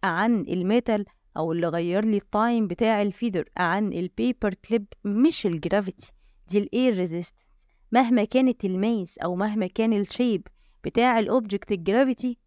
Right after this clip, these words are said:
ملهاش دعوه. اللي اتغير فغير الجرافيتي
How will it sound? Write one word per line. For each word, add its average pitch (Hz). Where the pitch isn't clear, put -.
ملهاش 196
دعوه. 180
اللي 185
اتغير 196
فغير 208
الجرافيتي 262